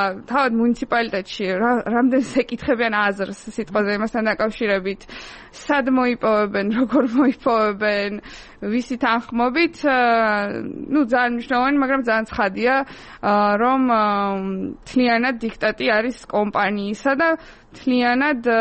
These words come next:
ასე ვთქვათ, კომპანიის სურვილების ასრულების, ა, ა, მაში ვართ, რა ქვია, როლში, მ, როდესაც ამ ქალაქებზე ვსაუბრობთ.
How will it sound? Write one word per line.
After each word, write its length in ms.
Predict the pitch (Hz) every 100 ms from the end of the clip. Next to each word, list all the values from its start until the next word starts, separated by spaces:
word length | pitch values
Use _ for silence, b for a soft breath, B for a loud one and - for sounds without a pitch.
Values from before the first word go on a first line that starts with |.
| 220
ასე 160 | 214
ვთქვათ, 240 | 226 - 269
კომპანიის 760 | - 226 226 226 233 233 233 -
სურვილების 760 | - - 247 240 247 277 269 -
ასრულების, 760 | 254 - 247 247 220 233 277 -
ა, 160 | 240 214 214 B 180 B B
ა, 140 | 208 208 202 202 202 202 202 196 196 - - -
მაში 340 | 202 190 -
ვართ, 220 | 185 185
რა 120 | - 196
ქვია, 240 | - 202 196
როლში, 640 | 196 208 202 202 - 254 285
მ, 440 | 285 233 208 190 - -
როდესაც 380 | - 208 208 240
ამ 140 | 226 214
ქალაქებზე 580 | 233 208 208 208 226 285
ვსაუბრობთ. 640 | - 208 180 190 - -